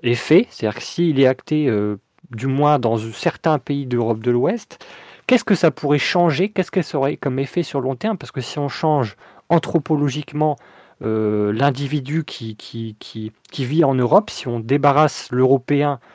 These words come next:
de sa terre, qu'est-ce qui va arriver à l'Europe ? Est-ce que la situation va changer ?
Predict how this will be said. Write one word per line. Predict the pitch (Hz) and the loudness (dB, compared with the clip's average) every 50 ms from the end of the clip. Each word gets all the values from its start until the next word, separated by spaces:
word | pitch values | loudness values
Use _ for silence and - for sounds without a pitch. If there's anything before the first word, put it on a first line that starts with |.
| - - - _ _ _ - | -20 -20 -20 _ _ _ -6
de | 110 127 131 | -4 -2 -2
sa | - - 131 120 | 0 0 -2 0
terre, | _ - 180 208 202 131 101 - _ _ _ _ _ _ _ _ _ _ _ _ _ _ _ _ _ | _ 2 4 4 4 2 0 -4 _ _ _ _ _ _ _ _ _ _ _ _ _ _ _ _ _
qu'est-ce | - 214 208 - | 2 2 2 4
qui | - 185 | 2 4
va | 147 143 131 | 6 6 6
arriver | 120 127 131 117 127 127 | 6 4 4 4 4 4
à | 107 104 | 4 4
l'Europe ? | 107 104 101 107 101 _ - | 2 0 -2 -4 -6 _ -8
Est-ce | 123 - | -10 -10
que | - - 156 147 135 - | -6 -6 -6 -6 -4 -4
la | - 123 | -4 -4
situation | 110 - - 135 131 - - 143 | -4 -2 -2 -2 -2 -2 -2 -2
va | 123 117 | -2 -2
changer ? | - - - 151 147 147 131 131 170 202 240 | -2 -2 -4 -2 -2 -2 0 0 0 0 0